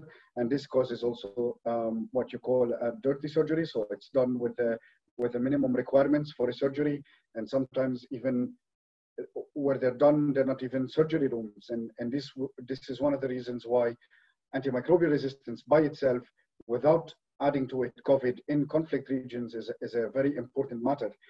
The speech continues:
And then adding to it covid, um, brings us to, to two very important points, which are, um,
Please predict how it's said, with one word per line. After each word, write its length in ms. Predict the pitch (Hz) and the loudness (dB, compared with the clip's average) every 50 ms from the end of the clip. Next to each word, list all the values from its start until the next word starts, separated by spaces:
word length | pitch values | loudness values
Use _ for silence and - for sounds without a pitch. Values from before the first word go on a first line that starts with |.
| - - - _ _ _ _ - 180 - | -20 -20 -20 _ _ _ _ -12 -8 -6
And 120 | - - | 0 4
then 300 | - 143 143 - 269 269 - _ _ _ _ _ _ _ _ _ _ _ _ _ _ - | 6 6 6 6 4 2 -2 _ _ _ _ _ _ _ _ _ _ _ _ _ _ 0
adding 300 | 147 151 156 170 170 156 | 2 2 4 2 2 0
to 140 | - 151 151 | 2 2 2
it 140 | 151 143 - | 2 2 2
covid, 420 | - 165 170 - 160 151 - - - - _ _ _ _ _ _ - 107 107 - - | 4 4 4 6 4 2 0 -2 -8 -18 _ _ _ _ _ _ -12 -12 -12 -6 -4
um, 460 | 143 131 127 123 123 117 120 117 113 - - 135 - - - - | -2 0 0 0 0 -2 -2 -4 -6 -6 -8 -10 -12 -12 -8 -2
brings 320 | 147 151 143 143 156 143 | 0 0 2 2 0 0
us 160 | 151 143 - - - | 0 -2 -2 -2 -2
to, 320 | 131 131 127 131 123 - | -2 0 2 0 0 -2
to 220 | - 131 131 123 123 | -2 -2 -2 0 0
two 160 | - 151 143 | 2 0 2
very 320 | - 151 151 - - 147 156 | 4 2 2 2 0 -2 -2
important 480 | 135 135 - 139 139 - 135 123 - | -2 -2 0 0 0 0 -2 -4 2
points, 400 | - 160 175 180 180 170 - - - _ _ - _ _ _ | 6 6 8 8 6 2 -2 -10 -20 _ _ -20 _ _ _
which 240 | - 131 139 135 - - | 2 4 4 4 2 2
are, 400 | - 139 135 127 123 127 127 123 | 4 4 4 6 6 6 6 6
um, 220 | 120 117 117 98 | 4 2 0 -4